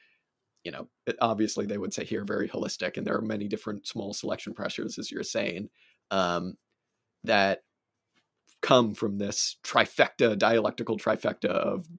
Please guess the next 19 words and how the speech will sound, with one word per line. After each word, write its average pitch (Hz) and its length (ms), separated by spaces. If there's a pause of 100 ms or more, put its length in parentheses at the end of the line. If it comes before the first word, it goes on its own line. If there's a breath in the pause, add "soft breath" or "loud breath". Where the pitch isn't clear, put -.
(140)
you 117 100
know, - 160
inherited 110 480
genes - 560
and - 320
object - 560
and, - 360 (100)
um, - 320 (400)
environment. 90 540 (400 soft breath)
Dan, 131 140
I've 131 60
just 170 220
noticed 147 260
that 113 80
for 113 80
some 135 200
reason 123 400
our, 107 500
uh, 95 360